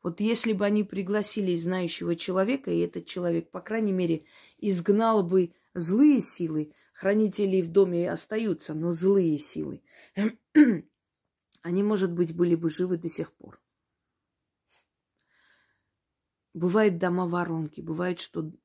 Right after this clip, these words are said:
люди покупают дом, хороший, красивый,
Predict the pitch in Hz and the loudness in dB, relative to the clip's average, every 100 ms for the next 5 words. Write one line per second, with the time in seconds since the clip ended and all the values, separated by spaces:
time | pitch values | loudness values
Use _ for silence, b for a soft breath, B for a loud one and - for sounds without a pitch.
0 | _ _ _ _ _ _ 170 170 165 160 | _ _ _ _ _ _ -6 -4 -4 -8
1 | 170 170 170 175 170 202 214 196 175 180 | -10 -14 -6 -6 -2 -2 -2 -6 -8 -8
2 | 196 175 - 170 - 196 190 185 | -8 -10 -10 -10 -8 -10 -6 -6